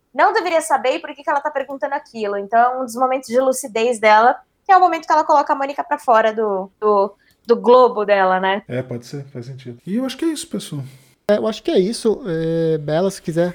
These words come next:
Speaker 3: fazer, falar alguma coisa, Instagram, Twitter, o que quiser, pode fazer um jabá.
Speaker 1: Gente, queria agradecer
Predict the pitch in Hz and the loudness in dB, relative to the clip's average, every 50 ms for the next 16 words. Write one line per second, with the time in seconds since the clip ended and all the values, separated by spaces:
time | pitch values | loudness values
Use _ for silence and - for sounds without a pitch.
0 | - - _ - 156 151 147 160 - - 175 175 170 165 165 170 165 160 - - | -8 -16 _ -6 -4 -4 -4 -6 -2 0 4 4 4 4 4 0 0 -2 -2 0
1 | 170 170 190 196 190 190 180 - 185 175 175 170 160 156 151 151 - - 147 139 | 2 4 6 6 6 4 2 0 -2 -2 0 0 -2 -2 -4 -6 -6 -8 -10 -10
2 | 131 135 156 160 - - - - 147 170 170 - 156 147 143 139 135 135 139 143 | -8 -6 -6 -6 -8 -8 -8 -6 -6 -6 -4 -4 -4 -4 -4 -4 -6 -10 -12 -14
3 | - - 156 - - 143 143 143 147 160 170 175 175 - - _ _ _ 175 165 | -12 -12 -8 -8 -6 -6 -4 -2 -2 -2 -2 -2 -4 -8 -12 _ _ _ -12 -12
4 | 151 156 - - 151 143 151 156 147 147 147 147 143 143 147 143 139 143 147 170 | -12 -10 -10 -10 -10 -8 -8 -8 -8 -8 -8 -8 -8 -6 -6 -6 -6 -6 -6 -6
5 | 196 - _ _ 247 240 262 254 240 233 - - 262 269 269 285 277 277 277 277 | -8 -10 _ _ -6 -4 -4 -2 -4 -6 -8 -8 -6 -4 -2 0 0 0 0 -2
6 | 277 - 285 240 247 277 311 - - | -2 0 0 2 4 2 2 0 -6